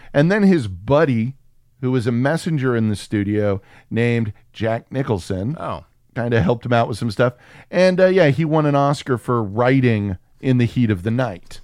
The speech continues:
Speaker 2: Nice.
Speaker 1: But he is a guy who, again, you look at that, look at that life, that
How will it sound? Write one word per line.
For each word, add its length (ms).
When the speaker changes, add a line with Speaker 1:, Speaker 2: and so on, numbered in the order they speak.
Speaker 2:
Nice. 340
Speaker 1:
But 360
he 340
is 140
a 60
guy 280
who, 180
again, 340
you 120
look 220
at 80
that, 300
look 260
at 120
that 460
life, 420
that 320